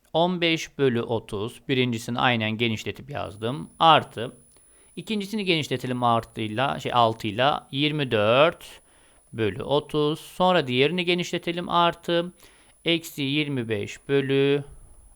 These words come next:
otuz. Bakın çocuklar, böyle bir işlemden sonra şunu yapın. Ortak payda altında yazın. Yani otuz aynen kalsın. Yukarıda eksi on beş, arada artı var. Sonra artı yirmi dört, arada yine artı var. Sonra eksi yirmi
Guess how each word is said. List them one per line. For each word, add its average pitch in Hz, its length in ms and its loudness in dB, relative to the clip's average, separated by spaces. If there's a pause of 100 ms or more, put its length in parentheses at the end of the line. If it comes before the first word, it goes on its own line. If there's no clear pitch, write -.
(120)
otuz. 113 400 -8 (420)
Bakın 220 240 0
çocuklar, 131 500 -2
böyle 208 320 6
bir 214 60 0
işlemden 190 580 2
sonra 180 200 0
şunu 156 200 -4
yapın. 104 360 -2 (320)
Ortak 202 760 0
payda 180 380 4
altında 107 500 0
yazın. 98 280 -8
Yani 131 220 -2
otuz 156 280 -2
aynen 107 380 0
kalsın. 160 580 -4 (460)
Yukarıda 175 480 2
eksi 143 360 0
on 139 380 2
beş, 98 560 -2
arada 107 320 0
artı 113 440 -2
var. 156 320 0 (440)
Sonra 170 400 2
artı 147 360 4
yirmi 120 500 0
dört, 107 480 0
arada 107 260 -4
yine 123 260 -4
artı 160 400 -2
var. 160 220 2
Sonra 131 360 -2
eksi 139 440 -2
yirmi 131 720 -2